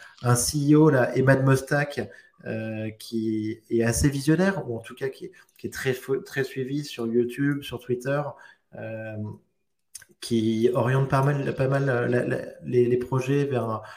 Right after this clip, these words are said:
le photoréalisme, qui nous dit qu'on aura bientôt un Netflix qui sera autogénéré. Euh, voilà. Euh,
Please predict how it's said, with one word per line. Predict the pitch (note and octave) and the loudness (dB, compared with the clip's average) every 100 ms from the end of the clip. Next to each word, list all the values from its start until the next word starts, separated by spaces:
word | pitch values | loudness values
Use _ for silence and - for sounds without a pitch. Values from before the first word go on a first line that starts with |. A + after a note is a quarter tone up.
| - - | -14 -4
le | A#2+ | -2
photoréalisme, | B2+ C3 C#3+ B2 B2+ C3+ E3 F3+ F#3 D#3+ A#2+ | 2 4 4 2 0 0 2 4 4 2 -2
qui | - A2+ | -4 -10
nous | A2+ | -8
dit | C3 | -8
qu'on | - A2+ A#2+ | -6 -4 -2
aura | A#2+ B2 | 0 0
bientôt | B2 B2+ D3 C#3+ C#3+ - - - - | 0 0 0 0 -2 -10 -20 -20 -6
un | A#2+ | 2
Netflix | C3 C#3+ - D#3 D#3+ - - G#2+ G#2 _ | 6 6 4 2 2 0 -2 -2 -6 _
qui | - | -10
sera | A#2 - B2 | -6 -2 4
autogénéré. | B2 B2 C3+ C3 B2+ B2 C3+ D#3+ F3 - _ _ A2+ | 4 6 4 4 4 4 4 2 -2 -12 _ _ -10
Euh, | G#2+ G#2+ G#2+ G#2+ G#2 G#2 G#2+ G#2+ A2 - - - | -8 -6 -6 -8 -8 -8 -10 -12 -14 -18 -20 -8
voilà. | A2 E3 - - - - - | -2 -2 -2 -14 -20 -16 -8
Euh, | B2 | -6